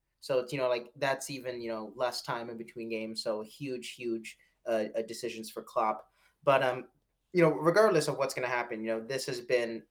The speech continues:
a huge, huge battle against, you know, two of the heavyweights currently in, in football. You know, we have, you know,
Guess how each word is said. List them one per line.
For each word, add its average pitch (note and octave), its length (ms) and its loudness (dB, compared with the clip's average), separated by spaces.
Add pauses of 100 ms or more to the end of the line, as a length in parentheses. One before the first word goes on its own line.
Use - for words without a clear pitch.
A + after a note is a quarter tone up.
a A#2 220 -4
huge, D3 920 -2
huge B2+ 440 -8
battle G#2+ 380 2
against, G#2+ 440 -6
you A2 60 -10
know, G#2 160 -8
two C3 180 -2
of A2+ 140 -2
the A2+ 300 -8 (560)
heavyweights B2+ 880 4 (120)
currently B2 500 2
in, G#2 360 -4 (160)
in A#2 140 -6
football. F2 420 -2
You F#2 80 -8
know, G2 100 -6
we G#2 140 -6
have, G#2 340 0 (440)
you B2 100 -6
know, G#2 160 -4